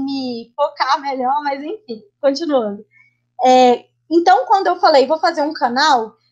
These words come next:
eu não queria ser só um canal falando mal do Bolsonaro, porque eu sabia que o Bolsonaro, ele iria acontecer isso que tá acontecendo. Já tá todo mundo batendo nele, ele é horrível mesmo, ele vai cair,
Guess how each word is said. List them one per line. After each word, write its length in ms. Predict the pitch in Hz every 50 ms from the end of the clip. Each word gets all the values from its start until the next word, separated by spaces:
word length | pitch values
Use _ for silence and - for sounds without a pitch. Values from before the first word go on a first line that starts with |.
| _ _
eu 100 | 247 277
não 140 | 302 330 -
queria 280 | 392 427 403 359 370 392
ser 180 | 392 415 349 359
só 220 | - 392 330 349
um 60 | 403
canal 320 | - 427 359 339 302 320 311
falando 340 | 359 330 320 294 294 320
mal 140 | 302 294 294
do 80 | 254 269
Bolsonaro, 640 | 247 277 302 302 302 349 339 311 277 240 208 196 - _ _ _ _ _ _ _ _ _ _ _
porque 280 | - 302 294 - -
eu 260 | 359 320 285 320 359 370
sabia 520 | 381 440 392 381 262 240 - 339 415 494
que 80 | - 440
o 60 | -
Bolsonaro, 800 | - 311 349 370 - 359 311 294 277 285 302 294 349 339 - - _ _ -
ele 300 | 294 302 320 320 349 330
iria 280 | - 302 311 349 359 349 - 294
acontecer 540 | 302 - 349 339 339 339 349 349 - 349 311
isso 240 | 320 311 - - -
que 60 | _
tá 80 | -
acontecendo. 720 | 311 311 320 311 330 349 359 - - 277 262 247 233 202 196 - _ _ _ _ _ _
Já 80 | - 339
tá 120 | 349 392
todo 180 | 403 415 339 415
mundo 160 | 381 359 330
batendo 380 | 302 320 349 349 339 311 302 294
nele, 500 | 269 247 233 240 247 254 254 269 - _ _ _ _
ele 160 | 294 320 330
é 80 | 392 359
horrível 480 | 370 349 294 277 277 285 247 262 247
mesmo, 480 | 233 233 226 233 240 240 240 254 247 - _ _ - _ _ -
ele 240 | 294 339 381 381 415
vai 160 | - 392 359
cair, 600 | - - 320 269 254 240 233 233 247 269 262 -